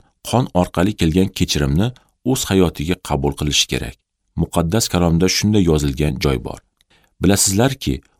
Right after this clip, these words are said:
ota-bobolaringizning beymani turmush tarzidan kumush yoki oltinga o'xshash o'tkinchi narsalar evaziga qutulmagansizlar. Sizlar benuqson va beg'ubor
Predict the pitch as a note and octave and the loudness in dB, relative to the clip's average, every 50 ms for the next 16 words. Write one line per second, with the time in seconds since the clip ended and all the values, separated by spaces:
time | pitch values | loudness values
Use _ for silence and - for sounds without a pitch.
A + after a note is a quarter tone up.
0 | _ - - E2+ - - A#2 A2+ G2+ F#2+ F2+ F#2 F2+ F2+ F2 E2+ E2+ F2 E2+ D#2+ | _ -6 -4 -2 0 0 0 2 2 2 4 4 6 6 6 4 4 2 2 2
1 | E2+ D#2+ D2 E2 G2 A2+ A#2+ - _ _ _ _ _ - F2+ F2+ F#2 F#2 F2+ F2 | 2 0 2 2 0 0 -2 -4 _ _ _ _ _ 2 4 6 6 6 6 6
2 | F2 F2+ G2 A#2+ B2 - - F#2+ F2 F2+ G#2 A2+ - - E2+ E2 E2 D#2 D2 C2 | 6 4 4 2 0 -2 -2 0 0 2 2 0 0 -2 0 0 0 -2 -2 -2
3 | C#2+ F2 G2+ B2 B2+ - _ _ _ _ _ - F2 F2 F2+ F#2 D#2+ C#2 - - | 0 0 0 0 -2 -8 _ _ _ _ _ -2 2 4 4 4 4 2 -2 -6
4 | _ _ _ _ _ - F#2 G#2 A#2+ B2+ - G#2 - - F2 F2 E2 - - D#2+ | _ _ _ _ _ 0 0 0 2 0 0 -2 0 0 0 0 0 0 0 0
5 | D#2 D2+ A2 - - D2+ - - - - E2 E2 - - _ _ _ _ _ - | 0 0 -2 -2 -4 -6 -6 -4 -2 0 0 -2 -2 -6 _ _ _ _ _ -2
6 | A2 F#2 - _ - - D#2 D2+ - A2+ A2+ G2+ E2+ - - - C2+ B1+ D#2+ G2+ | -2 -2 -2 _ -4 -2 -2 0 0 0 2 2 2 2 0 0 0 0 0 0
7 | G#2+ - - E2 C#2+ C#2+ D2 C#2 - D#2 D#2 D2 D2+ D2 - _ _ _ _ - | -2 -2 -2 -2 0 0 -2 -2 -4 -6 -4 -4 -4 -4 -6 _ _ _ _ -8
8 | - - - F2 D2+ C#2+ C#2 C2+ C2+ B1+ A#1+ - - - - - - - - _ | -4 -2 0 2 2 2 0 0 -2 -4 -4 -6 -6 -6 -8 -10 -12 -14 -16 _
9 | _ _ _ _ _ _ _ _ - - - C#2+ E2 F#2 G2+ - - - _ _ | _ _ _ _ _ _ _ _ -10 -8 -2 0 2 2 2 0 -4 -16 _ _
10 | _ - D#2+ D#2+ E2 E2+ E2 - - - E2+ D2+ B1+ - _ _ _ - D#2 E2 | _ 0 2 4 4 4 2 0 0 0 0 0 -2 -4 _ _ _ -2 -2 -2
11 | D2+ C2+ E2 F2+ F#2 D#2+ D2+ D#2+ D#2 F#2+ G#2+ | 0 2 4 4 6 4 4 2 2 2 2